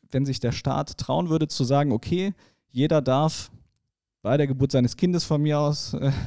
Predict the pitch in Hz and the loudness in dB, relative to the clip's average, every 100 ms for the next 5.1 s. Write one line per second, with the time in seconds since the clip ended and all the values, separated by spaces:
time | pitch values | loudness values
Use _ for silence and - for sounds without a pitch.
0 | 135 - 147 - 147 - 131 127 123 151 | -6 0 2 2 0 4 2 2 2 0
1 | 156 139 113 127 143 131 151 147 147 - | 0 0 2 2 2 0 2 2 0 0
2 | 135 117 123 151 - 123 143 127 117 131 | 0 2 4 2 4 2 2 0 0 0
3 | 135 _ _ _ _ _ _ _ 127 - | -2 _ _ _ _ _ _ _ -6 -6
4 | - 131 139 131 120 117 123 87 76 - | -6 -4 -2 -2 0 -2 -2 -6 -10 -16